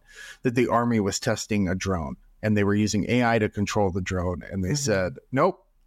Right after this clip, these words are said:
Speaker 1: don't go attack this." And it said, "Nope, I'm gonna over-," the drone came
Speaker 2: And
Speaker 1: back
Speaker 2: that
Speaker 1: and said,
Speaker 2: was
Speaker 1: "Nope, I'm gonna overwrite you."
Speaker 2: generative.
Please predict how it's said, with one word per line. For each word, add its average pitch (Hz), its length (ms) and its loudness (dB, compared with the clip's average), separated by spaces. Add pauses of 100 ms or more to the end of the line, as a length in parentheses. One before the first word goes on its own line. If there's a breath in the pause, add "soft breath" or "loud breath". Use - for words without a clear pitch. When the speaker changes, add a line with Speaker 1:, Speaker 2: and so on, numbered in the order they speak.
(100)
Speaker 1:
don't 175 220 2
go 160 140 4
attack 139 380 0
this." - 320 -8 (180)
And 107 380 2 (140)
it 110 160 -2
said, 98 360 2 (140)
"Nope, 160 240 2
I'm 131 140 0
gonna 123 180 2
over-," 110 360 2
the 135 220 -2
drone 117 460 0 (100)
came - 160 -2
Speaker 2:
And 196 100 0
Speaker 1:
back - 80 -4
Speaker 2:
that 180 100 2
Speaker 1:
and - 100 -2
said, - 80 -6
Speaker 2:
was - 80 -2
Speaker 1:
"Nope, 156 240 0
I'm 135 160 0
gonna 127 160 2
overwrite 107 400 2
you." - 60 -2
Speaker 2:
generative. - 220 -12